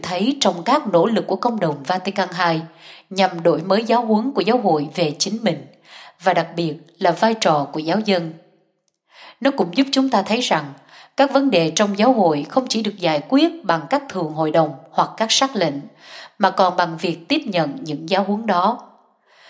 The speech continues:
Sau đó, Đức Hồng Y Cantalamessa đã nhắc lại vai trò của Thánh Phêrô trong việc làm trung gian giữa các mối quan tâm, cạnh tranh nhau trong giáo hội sơ khai. Một vai trò ngày nay vẫn được các giáo hoàng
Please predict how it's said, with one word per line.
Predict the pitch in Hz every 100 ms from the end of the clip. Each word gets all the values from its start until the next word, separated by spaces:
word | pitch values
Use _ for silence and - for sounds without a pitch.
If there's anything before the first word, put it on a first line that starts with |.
| -
Sau | - - 190
đó, | 180 175
Đức | 208 277
Hồng | 180 -
Y | 202 190
Cantalamessa | 196 190 - 185 180 170 165 - 170 156 151 -
đã | 170
nhắc | 214 294
lại | 208 156
vai | 147 220 220
trò | 175 147
của | 151
Thánh | - 226
Phêrô | - 196 175 175 165 165 - - -
trong | 277
việc | 269 185
làm | 170 160 -
trung | - 220 202
gian | 202 190 185
giữa | 165 160 151
các | 262 233
mối | 233 269
quan | 214 190 -
tâm, | 202 190 180 - - _ -
cạnh | 160 151
tranh | - 214 214
nhau | 214 208 202
trong | 214 196
giáo | 240
hội | 233 160 139 -
sơ | - - 180
khai. | 175 185 170 160 - _ _ _ - - -
Một | 202 202
vai | 247
trò | 254 185 160 156
ngày | 160 156
nay | 208 208 208
vẫn | 175
được | 208 196
các | 254
giáo | 254 269
hoàng | 214 170 143